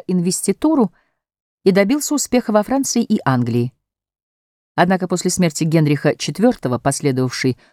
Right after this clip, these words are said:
в тысяча сто шестом году, следующий император Генрих пятый одержал победу над папой, который был человеком не от мира сего, и позволил, чтобы святость в нем взяла верх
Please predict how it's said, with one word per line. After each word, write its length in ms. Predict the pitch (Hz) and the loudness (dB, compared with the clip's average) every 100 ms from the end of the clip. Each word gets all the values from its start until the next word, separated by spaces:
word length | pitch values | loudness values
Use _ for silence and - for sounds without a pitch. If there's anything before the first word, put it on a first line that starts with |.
| _ | _
в 100 | - | 0
тысяча 360 | 196 - - | 0 0 -4
сто 180 | 147 160 | -4 -4
шестом 380 | - 156 - 147 | -2 -4 0 0
году, 360 | 156 156 120 - _ _ _ | 2 0 -2 -6 _ _ _
следующий 520 | - 214 277 214 - | -2 2 2 2 0
император 500 | 151 135 139 120 127 | 0 0 0 0 -2
Генрих 400 | 143 175 185 190 | -2 2 2 2
пятый 480 | - 160 117 - 110 - _ _ | 0 0 0 -4 -14 -14 _ _
одержал 460 | 156 180 214 240 247 | 0 2 2 2 0
победу 400 | 233 214 190 165 | 0 0 0 0
над 200 | 165 165 | -2 -2
папой, 300 | 285 302 226 | -2 -2 -2
который 360 | - 175 190 180 | -2 -2 0 2
был 180 | 175 | 2
человеком 580 | 170 - 170 156 151 147 | 0 0 2 2 0 0
не 120 | 151 | 0
от 160 | 156 151 | 0 0
мира 180 | 277 277 | 0 0
сего, 340 | - 247 233 | 0 0 0
и 160 | 240 285 | 0 -2
позволил, 540 | - 311 214 151 123 | 0 0 2 2 0
чтобы 320 | 120 - 135 | -4 -4 -2
святость 560 | 143 190 285 - 151 - | -2 0 0 -2 -6 -6
в 80 | 131 | -2
нем 200 | 127 123 | 0 0
взяла 320 | 139 214 285 | 0 0 2
верх 380 | 196 151 - | 4 2 2